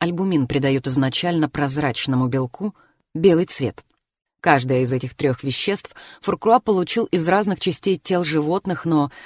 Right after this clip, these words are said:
заметил в них кое-что общее. Все они содержали азот.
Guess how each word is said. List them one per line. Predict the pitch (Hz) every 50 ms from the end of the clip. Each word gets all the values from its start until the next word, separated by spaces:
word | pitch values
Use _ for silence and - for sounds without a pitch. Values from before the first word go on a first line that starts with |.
| - - -
заметил | 185 196 185 180 165 160 - 165 151
в | 147
них | 151 160 139 - -
кое-что | - 175 160 156 147 - - - 185
общее. | 170 139 - - - 123 - 117 - _ _ _ _ _ _ -
Все | - - - 208 220 220
они | 214 214 220 226 233 -
содержали | - 233 196 196 208 160 123 143 139 135 135 135 139 131 - _ _ _ _ _
азот. | - 180 156 139 120 98 69 - - - _